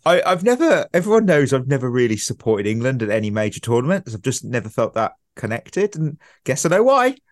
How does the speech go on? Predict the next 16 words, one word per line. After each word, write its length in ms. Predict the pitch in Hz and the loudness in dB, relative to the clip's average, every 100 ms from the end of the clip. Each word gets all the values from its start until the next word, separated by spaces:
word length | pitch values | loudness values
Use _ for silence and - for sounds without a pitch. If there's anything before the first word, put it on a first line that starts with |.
| _ | _
I 80 | - | 0
mean, 280 | 165 185 175 - | 2 4 2 -2
I 40 | |
feel 140 | 214 196 | 0 2
like 140 | 190 | 2
I've 80 | 180 | 2
gotta 180 | 165 151 | 2 2
support 340 | - - 147 139 | 0 2 2 4
one 120 | 131 | 2
of 60 | 120 | 0
the 60 | |
three 240 | - 143 107 | 0 0 0
going 160 | 104 | 0
forward 260 | 104 127 95 | 0 0 0
now, 140 | 95 104 | -2 -4
so 280 | - 110 | -2 -2